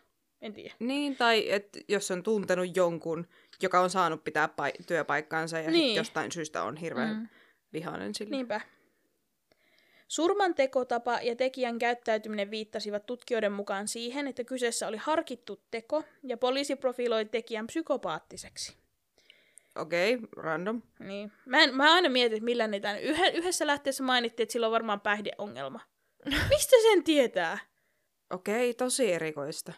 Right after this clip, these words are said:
Speaker 1: Jep.
Speaker 2: Ja
Speaker 1: Onks
Speaker 2: siis
Speaker 1: tää
Speaker 2: niin
Speaker 1: vaan
Speaker 2: kun
Speaker 1: niinku semmoista niinku profiloinnissa vähän semmoista arvailua?
Speaker 2: Niin, tai niinku, et onks se psykopaattinen sen takia, että se on tehnyt niin monta iskua ilman tavallaan fiiliksiä?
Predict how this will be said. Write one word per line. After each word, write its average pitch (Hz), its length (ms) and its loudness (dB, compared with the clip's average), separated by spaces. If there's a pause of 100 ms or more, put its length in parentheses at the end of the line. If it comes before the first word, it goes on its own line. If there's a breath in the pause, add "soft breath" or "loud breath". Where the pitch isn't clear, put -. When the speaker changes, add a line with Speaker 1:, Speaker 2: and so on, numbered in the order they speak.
(100)
Speaker 1:
Jep. 254 260 0 (500 loud breath)
Speaker 2:
Ja 202 40 2
Speaker 1:
Onks 208 80 6
Speaker 2:
siis 202 140 4
Speaker 1:
tää - 80 8
Speaker 2:
niin - 80 8
Speaker 1:
vaan 277 120 10
Speaker 2:
kun 262 60 6
Speaker 1:
niinku 247 140 -2
semmoista 233 380 -4
niinku 226 280 -8 (560)
profiloinnissa 208 640 2
vähän 214 120 -2
semmoista 208 200 -8
arvailua? 190 720 -4
Speaker 2:
Niin, 180 260 -2
tai 196 140 0
niinku, 196 200 0
et - 180 -6 (420 loud breath)
onks 185 160 -2
se 202 60 -2
psykopaattinen 170 960 0
sen 175 220 -4
takia, 165 320 -2
että 160 120 -4
se 170 60 -2
on 160 80 -4
tehnyt 165 240 -6
niin 165 200 -4
monta 151 280 -4
iskua - 440 -4 (200)
ilman 147 340 -6
tavallaan 123 500 -2
fiiliksiä? 127 600 -8